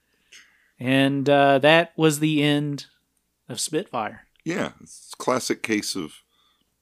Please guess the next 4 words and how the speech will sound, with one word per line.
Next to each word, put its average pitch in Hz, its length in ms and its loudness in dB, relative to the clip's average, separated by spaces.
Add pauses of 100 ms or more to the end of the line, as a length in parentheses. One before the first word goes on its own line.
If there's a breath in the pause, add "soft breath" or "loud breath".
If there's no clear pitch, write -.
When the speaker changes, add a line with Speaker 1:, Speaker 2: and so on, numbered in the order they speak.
Speaker 2:
blackmail, 73 580 -6
I 65 80 -12
suppose. 71 640 -8 (500 soft breath)
Speaker 1:
Yeah. 208 420 0